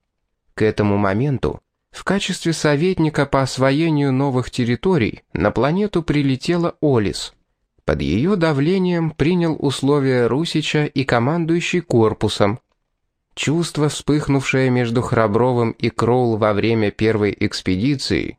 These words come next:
еще больше усилилось после разлуки. Они объяснились в любви и тайно встречались в лагере землян. К несчастью,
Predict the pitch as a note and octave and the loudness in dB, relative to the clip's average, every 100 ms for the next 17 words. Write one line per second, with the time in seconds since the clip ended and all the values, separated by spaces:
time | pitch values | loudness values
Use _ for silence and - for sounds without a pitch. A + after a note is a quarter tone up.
0 | _ - F#2 B2+ E3 C#3 A#2+ E3+ D#3+ D#3+ | _ -4 -2 0 0 0 0 0 0 -2
1 | - C#3+ - D#3 E3 D#3 D#3 - - B2+ | 0 -2 0 0 0 0 -2 -4 -2 -2
2 | B2 A#2+ A#2 A2 G#2+ G#2 G2 - - _ | 0 2 2 0 0 0 0 -4 -6 _
3 | _ _ _ _ _ - A2 D3 F#3 - | _ _ _ _ _ -2 2 2 0 0
4 | D#3 C#3+ D3+ E3 F3 D#3 D3+ B2 B2 A#2 | 0 0 0 0 2 2 0 0 0 2
5 | A2+ E3 F3 - _ F#2+ - F3 F#3+ F3+ | 0 0 -2 -4 _ -4 0 -2 0 -2
6 | - D3+ C3+ - F3 E3+ - A#2 A#2+ D#3+ | -2 -2 -2 -2 -2 -2 -4 -2 0 0
7 | C#3+ D3 C#3+ D3 D#3 C#3 G#2+ - - _ | 0 0 0 2 2 2 0 -2 -8 _
8 | _ _ _ _ - D#2+ G2+ - A2 B2+ | _ _ _ _ -2 2 2 2 0 0
9 | - A#2 | -2 -2